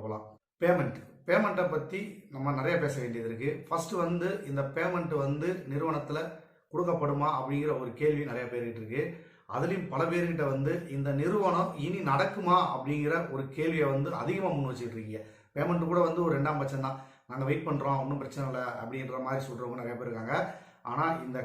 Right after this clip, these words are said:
கம்பெனி வந்து மறுபடியும் ரன் ஆகுமா அப்படின்ற கேள்வியை முன்வைக்கிறவங்க தான் அதிகமா இருக்காங்க. அவங்களுக்கெல்லாம் ஃபர்ஸ்ட் ஒரு விஷயத்த சொல்லிக்கிறேன். நிறுவனம் செயல்படாது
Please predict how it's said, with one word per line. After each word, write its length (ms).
கம்பெனி 420
வந்து 160
மறுபடியும் 400
ரன் 180
ஆகுமா 260
அப்படின்ற 480
கேள்வியை 240
முன்வைக்கிறவங்க 580
தான் 200
அதிகமா 400
இருக்காங்க. 280
அவங்களுக்கெல்லாம் 520
ஃபர்ஸ்ட் 240
ஒரு 120
விஷயத்த 300
சொல்லிக்கிறேன். 400
நிறுவனம் 440
செயல்படாது 720